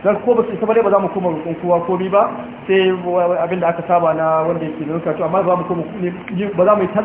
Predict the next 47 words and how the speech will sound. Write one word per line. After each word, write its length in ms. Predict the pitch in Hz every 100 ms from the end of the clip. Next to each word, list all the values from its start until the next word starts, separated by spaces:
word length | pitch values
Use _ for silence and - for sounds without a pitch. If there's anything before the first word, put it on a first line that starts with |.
| 214
neman 260 | 208 202 202
gidauniya 380 | 165 180 170 160
ba. 60 | 160
Da 80 | 180
haka 140 | -
abin 140 | 190 220
da 80 | 220
nace 140 | 214
za 120 | 202
mu 80 | 214
yi 40 | 208
gidauniya 400 | 185 214 214 202
domin 200 | 190 202
mu 60 | 190
sai 100 | 196
kyamara, 460 | 190 208 233 175 - - -
wasu 160 | 180 214
bayan 320 | 202 208 208
Allah 240 | 220 202 160
sun 160 | 180 180
isa 200 | 156 196
mu. 80 | 160 156
Kuma 160 | 214 214 - - -
ɗaya 100 | 220
daga 140 | 208 185
cikin 160 | 220
su 80 | 202
wanda 140 | 202
ya 60 | 190
ba 140 | 180 196
mu 80 | 180
ɗari 240 | 175 180
biyu 140 | 180 196
da 60 | 180
sittin 200 | - - 226
ɗin 80 | 202
makwabcin 380 | 185 196 175 190
nan 160 | 185 165
masallaci 480 | 151 165 160 156 180
ne. 160 | 151 123 - - -
Muna 160 | 180 202
roƙo 240 | 180 175 196
Allah 180 | 202 185
ya 60 | 170
saka 220 | 196 - 170
musu 180 | 170 170
alkhairi, 440 | 160 143 170 156